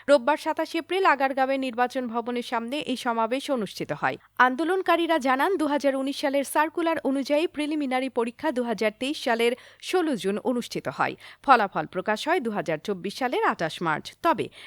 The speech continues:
প্রিলি পরীক্ষা না দিয়েও সাতশো একচল্লিশ জনকে উত্তীর্ণ করা হয়। অতিরিক্ত নতুন করে আউটসোর্সিংয়ের মাধ্যমে নিয়োগ দেওয়া হয় পঞ্চান্ন জন, নয় এপ্রিল দুহাজার পঁচিশ।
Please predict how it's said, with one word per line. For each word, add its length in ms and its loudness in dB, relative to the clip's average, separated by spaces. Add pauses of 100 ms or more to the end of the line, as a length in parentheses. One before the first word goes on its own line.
(120)
প্রিলি 260 4
পরীক্ষা 420 -2
না 220 0
দিয়েও 360 0
সাতশো 480 -2
একচল্লিশ 440 -4
জনকে 360 -4
উত্তীর্ণ 440 -6
করা 240 0
হয়। 220 0 (280)
অতিরিক্ত 440 0
নতুন 420 -2
করে 200 2
আউটসোর্সিংয়ের 840 -2
মাধ্যমে 400 0
নিয়োগ 260 -4
দেওয়া 220 2
হয় 200 0
পঞ্চান্ন 520 -2
জন, 280 0 (200)
নয় 240 2
এপ্রিল 340 -4
দুহাজার 400 -4
পঁচিশ। 480 -8